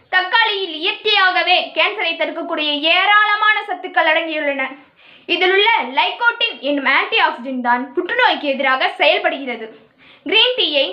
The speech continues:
நம் உடல் எடையை குறைப்பதற்காக பயன்படுத்துகிறோம். அந்த இலையில் உள்ள கேட்சின்ஸ் எனும் ஆன்டி ஆக்சிடென்ட் தான் புற்றுநோய்க்கு எதிராக செயல்படுகிறது. இது புற்றுநோய் கட்டிகளை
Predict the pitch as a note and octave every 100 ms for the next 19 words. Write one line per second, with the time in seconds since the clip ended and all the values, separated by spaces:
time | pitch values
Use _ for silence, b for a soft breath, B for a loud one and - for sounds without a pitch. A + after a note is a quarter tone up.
0 | D4+ C4 D4 G4+ F#4+ E4 D4+ D4+ D#4+ F4
1 | E4 F4+ F#4 F#4+ D#4+ D4+ C#4+ D4 C4+ A#3+
2 | A3+ - B B C#4+ D4 D4 - C#4 F#4+
3 | A#4 A#4+ E4 C4 B3+ D#4+ F#4+ - F#4 G#4
4 | G#4 A#4+ A#4+ E4 D4 D4 D4+ - _ _
5 | - D#4 G#4 A4+ E4+ C#4 A#3+ C4+ B3+ C4
6 | D#4+ - - G#4 G4+ G4+ C#4+ D#4 D#4 F#4
7 | A4 D4+ D4 C4+ A#3+ A#3 A3 G3+ b b
8 | - E4+ F4+ D#4 - - F4+ G4 A#4 A4
9 | F4+ F4 C#4+ C#4